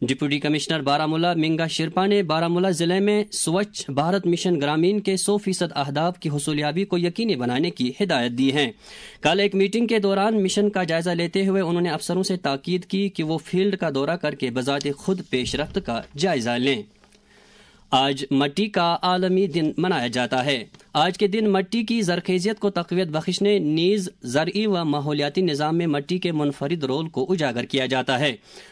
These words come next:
मट्टी का मेयार बेहतर बनाने से जुड़े उमूर पर तबादला ख्याल करने के लिए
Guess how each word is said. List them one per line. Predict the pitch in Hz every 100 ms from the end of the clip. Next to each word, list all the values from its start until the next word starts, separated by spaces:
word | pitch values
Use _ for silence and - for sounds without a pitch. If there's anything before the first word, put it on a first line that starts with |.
| -
मट्टी | 123 139 160
का | 165 170 165
मेयार | 151 147 165 165
बेहतर | 151 156 165
बनाने | 147 156 175
से | 185 185
जुड़े | 165 175
उमूर | 156 160 175
पर | 180 180
तबादला | 170 151 156 156 151
ख्याल | 147 151 208
करने | 160 131 131
के | 120 127
लिए | 135 143